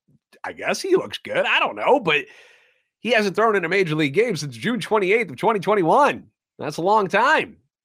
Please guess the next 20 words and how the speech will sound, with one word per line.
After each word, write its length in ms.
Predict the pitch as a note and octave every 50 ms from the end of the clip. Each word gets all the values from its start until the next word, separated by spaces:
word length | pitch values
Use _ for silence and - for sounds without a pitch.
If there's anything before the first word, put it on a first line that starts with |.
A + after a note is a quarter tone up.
| _ _ _ _ -
And 600 | C#3 D#3 E3 E3+ E3+ E3+ E3+ E3 D#3+ D#3 D3 C3+ - _ _ _ _ _ _ _ _ _ _ _ _ _ _ _ _ _ _ _ _ _ _ _ _ _ _ _ _ -
honestly, 380 | - F3+ G#3 G#3 - A#3+ A#3+ A3
I'm 100 | E3+ D#3
sure 180 | - F#3+ F#3
someone 340 | E3 - F#3 F3 F3 F3+ E3
will 80 | D3+ C3+
take 220 | - D#3+ D3 -
a 20 |
flyer 380 | - - C3+ A#2+ G#2+ F#2 D#2 C2
on 80 | - -
him 80 | - _ _ _
eventually. 580 | - B2+ A#2 C#3 C3 C3 B2 - A#2 A#2 A#2+ A#2
I 80 | A#2+ C3+
don't 120 | D3 D3
know 80 | D3 D3+
if 80 | C3+
it'll 100 | D3+ D3+
be 120 | C#3 C3+ A#2
this 240 | B2 C#3+ D#3 -
year. 280 | - G3+ A3 B3 C#4+